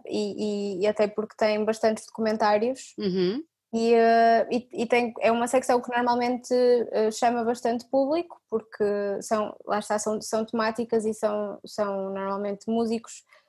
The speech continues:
Speaker 1: ah, que captam muitas
Speaker 2: Uhum.
Speaker 1: pessoas. Ah, e este ano temos quinze filmes,
Speaker 2: Uhum.
Speaker 1: ah,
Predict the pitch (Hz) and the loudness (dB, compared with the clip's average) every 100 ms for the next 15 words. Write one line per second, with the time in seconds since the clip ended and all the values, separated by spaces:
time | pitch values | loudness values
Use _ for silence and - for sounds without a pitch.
0 | _ - 208 202 - 220 208 - 214 220 | _ -2 0 -2 -2 -2 -2 -2 -2 -2
1 | 220 220 196 202 196 226 220 240 285 - | -2 0 -2 -2 -4 0 0 0 -4 -10
2 | - _ _ _ _ - 208 214 208 208 | -20 _ _ _ _ -4 0 2 2 2
3 | 208 214 220 - 220 214 - - - 226 | 0 0 -4 -8 -10 -10 -12 -6 -2 0
4 | - 233 240 240 240 - - - 254 247 | 0 2 2 2 0 -6 -10 -2 0 0
5 | - 254 294 427 427 - - _ _ _ | 0 2 4 2 -4 -12 -18 _ _ _
6 | _ 185 170 220 208 208 | _ -8 -2 2 2 0